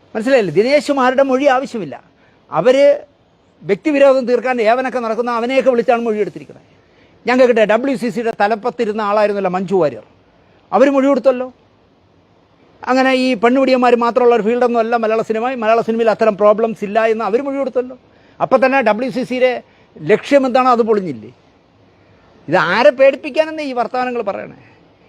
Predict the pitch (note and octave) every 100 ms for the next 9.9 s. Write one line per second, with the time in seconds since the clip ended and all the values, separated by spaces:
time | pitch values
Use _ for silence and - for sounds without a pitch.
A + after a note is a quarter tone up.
0 | _ _ F3 A#3 A3 F3+ G#3 C4 B3+ G#3+
1 | A3+ B3 A3+ D#3 D3 F3+ A3 G#3+ G3+ -
2 | E3+ A3+ B3 B3 A#3+ A#3 B3 B3+ B3+ -
3 | _ _ _ G#3+ B3 B3 A3+ G#3+ B3 B3
4 | A#3+ A#3 G#3+ A#3 A3+ A#3+ G3 A3+ B3 A#3+
5 | A#3+ A#3 A3 F#3+ A3 A#3 A3+ A3+ A3 G#3
6 | - F3+ A#3 C4+ B3+ B3+ A3+ A3+ A3 G#3+
7 | G3 - D3+ E3 F3 A3 A3+ B3+ A#3+ A#3+
8 | A#3 G#3 A3 A#3+ A3+ G#3+ A#3 A3+ A3+ A3+
9 | G3+ G#3+ B3+ B3 A#3 G#3 G#3 C#3+